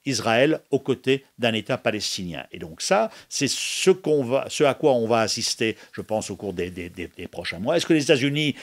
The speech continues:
vont tordre le bras à l'Égypte et à d'autres pour dire, eh bien, même s'il n'y a pas un, un vrai plan sur la table,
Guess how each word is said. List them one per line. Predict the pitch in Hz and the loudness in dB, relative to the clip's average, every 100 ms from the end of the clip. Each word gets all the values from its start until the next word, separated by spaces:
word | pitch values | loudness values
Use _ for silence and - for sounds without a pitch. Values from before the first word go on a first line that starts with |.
| - - | -14 -8
vont | 117 | -6
tordre | - 165 135 120 | 2 4 4 2
le | 120 | 0
bras | 110 123 | 2 2
à | 117 | 2
l'Égypte | 110 107 127 127 - | 2 -2 -2 -2 -2
et | |
à | 110 | -2
d'autres | 107 127 120 | 2 2 2
pour | - 95 | -4 -4
dire, | 113 110 - - | -2 -4 -8 -12
eh | 104 | -8
bien, | 104 92 - | -8 -8 -4
même | 131 151 | 0 0
s'il | 139 135 | 0 0
n'y | 120 | 0
a | |
pas | - 123 117 | 2 0 0
un, | 92 90 | -4 -8
un | |
vrai | 98 - 139 | -6 0 0
plan | - 135 123 | 2 0 0
sur | 110 | -2
la | 104 | -4
table, | - 120 110 | 0 0 0